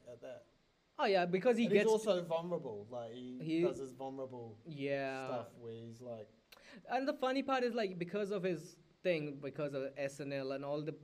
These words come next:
Speaker 2: he goes to, like, these e-, good events and he meets, like, good, like,
Speaker 1: Yeah, well, he's
Speaker 2: people
Speaker 1: got
Speaker 2: where,
Speaker 1: star
Speaker 2: like,
Speaker 1: power.
Speaker 2: he can just meet, mm, good-looking women and everything, and he can just be funny
Speaker 1: Yeah.
Speaker 2: with them. Like,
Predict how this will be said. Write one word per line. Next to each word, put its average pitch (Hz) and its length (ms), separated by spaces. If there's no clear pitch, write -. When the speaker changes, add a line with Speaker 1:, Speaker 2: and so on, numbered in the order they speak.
Speaker 2:
he 175 160
goes 220 280
to, 226 80
like, 202 200
these 175 260
e-, 160 40
good 180 320
events 156 500
and 156 100
he 160 80
meets, 170 340
like, 180 240
good, 170 400
like, 151 160
Speaker 1:
Yeah, 170 140
well, 110 80
he's - 0
Speaker 2:
people 185 360
Speaker 1:
got 165 100
Speaker 2:
where, 175 140
Speaker 1:
star 170 80
Speaker 2:
like, 170 240
Speaker 1:
power. - 80
Speaker 2:
he 190 120
can 196 160
just 190 200
meet, 180 300
mm, 156 320
good-looking 202 560
women 214 360
and 208 140
everything, 214 360
and 202 120
he 196 100
can 196 140
just 185 180
be 190 80
funny 185 360
Speaker 1:
Yeah. 190 60
Speaker 2:
with 170 140
them. 147 200
Like, 143 240